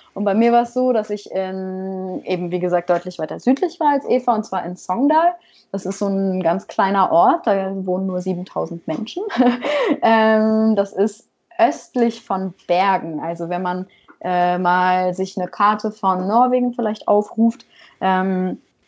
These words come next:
s-, äh, nördlich von Bergen geht so ein ganz, ganz langer Fjord ins Inland von,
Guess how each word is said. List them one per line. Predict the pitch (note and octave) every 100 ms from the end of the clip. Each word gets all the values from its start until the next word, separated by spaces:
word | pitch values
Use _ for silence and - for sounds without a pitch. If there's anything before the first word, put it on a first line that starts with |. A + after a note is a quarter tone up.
| _ - -
s-, | - F#3+ F3 F3
äh, | F#3+ F#3+
nördlich | F#3 A3+ C#4+ C4+
von | F#3+ F#3
Bergen | F3+ A3+ G#3
geht | G3+
so | G3+
ein | F#3
ganz, | G#3 B3
ganz | A3
langer | G3 G3+ G#3+
Fjord | G#3+ - - G3 G3 G#3+ G#3+
ins | - F#3+ -
Inland | F3+ F3 D#3+ G#3 C4
von, | F#3+ F#3+ F#3+ F#3+